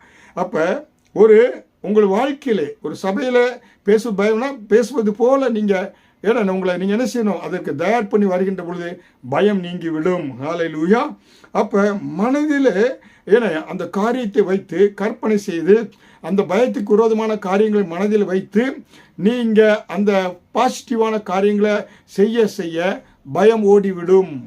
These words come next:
ஹல்லேலூயா. அப்படி என்றால் நீங்க என்ன செய்யணும்னாக்க கர்த்தருடைய வார்த்தையை நீங்க கேட்கணும். புரியுங்களா? ஏன்னா வந்து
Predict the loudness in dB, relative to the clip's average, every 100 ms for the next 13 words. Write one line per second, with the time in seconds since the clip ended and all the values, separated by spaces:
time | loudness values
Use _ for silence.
0 | -12 -6 0 2 2 2 2 2 2 -4
1 | _ _ _ -6 -4 2 2 2 0 2
2 | 4 2 -2 _ _ _ -2 0 2 0
3 | -2 -2 -2 -2 -4 -4 -4 -6 -10 _
4 | _ _ _ -6 -4 -4 0 0 2 0
5 | 0 -2 -4 -2 0 0 0 0 2 -2
6 | -12 _ _ -4 2 2 2 -6 _ _
7 | _ _ -2 0 2 2 2